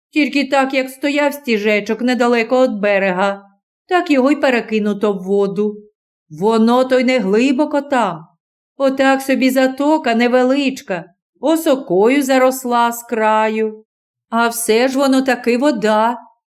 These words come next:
сіно мокре. Як же таке знущання подарувать? Отож кум і наважився позиватись, бо й свідки тому були. Пастушки бачили, як той порався.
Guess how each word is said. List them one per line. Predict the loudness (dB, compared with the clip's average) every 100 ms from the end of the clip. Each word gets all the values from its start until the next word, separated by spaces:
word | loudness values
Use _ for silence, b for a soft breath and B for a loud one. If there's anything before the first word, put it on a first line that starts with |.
| _
сіно | -10 -4 0 2 2
мокре. | 2 2 2 0 -2 -2 -4 -10 _ _ _ _
Як | -6 -2 2 2 0
же | 0 0
таке | 0 0 0
знущання | 2 0 -2 -8 -4 0 0 0 0
подарувать? | 0 0 0 0 0 0 2 2 -2 -8 _ _ _ _ _ _
Отож | -4 -4 0 0 0 -2
кум | -2 0 2 2
і |
наважився | 2 0 0 0 0 -2 -2 -4
позиватись, | 0 0 0 -2 0 -2 -2 -4 -6 -10 _ _ -4
бо | 0
й | 0
свідки | 0 0 0 -2 -2 -2
тому | 0 0 0
були. | 2 2 2 0 -4 -12 _ _ _ _
Пастушки | -4 -2 0 0 0 0 0
бачили, | 0 -2 -2 -2 0 -2 -4 -16 -8
як | -6 -2
той | 0 0 0
порався. | 0 0 0 -2 -4 -4